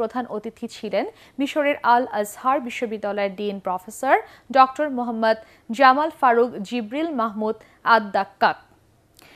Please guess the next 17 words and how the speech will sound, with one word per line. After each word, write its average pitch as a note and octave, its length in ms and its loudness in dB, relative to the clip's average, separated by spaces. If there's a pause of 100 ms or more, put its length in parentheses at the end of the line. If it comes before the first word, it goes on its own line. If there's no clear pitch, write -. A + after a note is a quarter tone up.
(260)
পিএইচপি F4 600 2
গ্রুপের D#4 380 -2
চেয়ারম্যান D4 420 -2 (100)
ও - 20 4 (220)
আলা B3+ 260 2
হজরত A3 340 -4
ফাউন্ডেশনের G3+ 600 -4
প্রধান G#3 320 -8
উপদেষ্টা G#3 440 -6 (120)
সুফি E4+ 340 -2
মোহাম্মদ C4+ 420 -4
মিজানুর G#3 460 -2
রহমানের F3+ 420 -8
সভাপতিত্বে F#3+ 640 -4 (460)
অনুষ্ঠানে D#4 360 0 (100)
ইসলামিক E4 380 -2 (120)
স্কলার D4+ 480 4